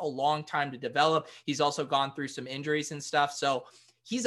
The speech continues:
obviously gonna benefit when defenses have to focus on Derrick Henry, on A J Brown, on Jonnu Smith. That said, uh,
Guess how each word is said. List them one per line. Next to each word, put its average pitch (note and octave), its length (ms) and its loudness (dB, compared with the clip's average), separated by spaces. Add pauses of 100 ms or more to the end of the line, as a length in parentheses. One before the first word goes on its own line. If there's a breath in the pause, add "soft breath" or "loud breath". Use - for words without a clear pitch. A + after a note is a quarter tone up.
obviously F#3+ 540 0
gonna D#3+ 180 0
benefit D3+ 600 -2
when C#3+ 180 -6
defenses D3 540 -4
have - 280 0
to - 80 -12
focus F#3 440 -4
on C#3 120 -2
Derrick B2 300 -6
Henry, A2+ 300 -8 (180 loud breath)
on C#3 160 2
A C#3+ 140 0
J C#3 160 0
Brown, C3+ 320 0
on A#2+ 160 -4
Jonnu B2+ 320 -4
Smith. D3+ 360 -2 (300 soft breath)
That E3+ 260 4
said, F#3 540 4 (140)
uh, C#3+ 160 0